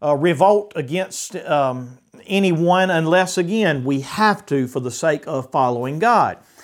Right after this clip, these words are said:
Jesus came, and because He suffered the way that He did, and yet He opened not His mouth, the Bible in Isaiah fifty-three said He was like a lamb that was, uh, led before the shears or by, before the slaughter.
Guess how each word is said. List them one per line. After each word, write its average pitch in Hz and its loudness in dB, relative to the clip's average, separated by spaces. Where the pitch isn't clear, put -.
Jesus 220 2
came, 127 -4
and 180 4
because 226 2
He 220 -4
suffered 165 0
the 135 -4
way 156 2
that 185 -2
He 190 -2
did, 123 -4
and 156 -4
yet 151 2
He 135 -2
opened 175 0
not 185 -2
His 202 -2
mouth, 143 -2
the 131 0
Bible 151 4
in 143 0
Isaiah 143 2
fifty-three 160 -2
said 143 0
He 143 0
was 131 -2
like 143 2
a 135 0
lamb 165 -2
that 139 2
was, 131 -4
uh, 131 4
led 160 4
before 170 0
the 147 -2
shears 131 2
or 127 -2
by, 147 2
before 156 -2
the 151 -8
slaughter. 190 0